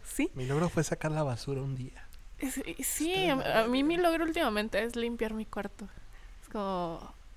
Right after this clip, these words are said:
Speaker 1: sí, doblar mi ropa. Odio lo doblar mi ropa. Y cuando lo hago es como,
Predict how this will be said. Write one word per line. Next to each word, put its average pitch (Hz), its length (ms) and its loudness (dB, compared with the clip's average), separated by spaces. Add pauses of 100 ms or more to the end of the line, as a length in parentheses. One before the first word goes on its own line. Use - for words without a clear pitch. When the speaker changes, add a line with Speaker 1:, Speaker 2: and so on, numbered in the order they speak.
(120)
Speaker 1:
sí, 180 520 -8
doblar 226 380 10
mi 311 120 2
ropa. 277 380 2
Odio 262 240 2
lo 285 140 0
doblar 208 320 2
mi 233 120 -2
ropa. 226 440 0 (400)
Y 214 640 4
cuando 208 340 2
lo 202 140 6
hago 202 200 4
es - 80 -6
como, 214 200 -2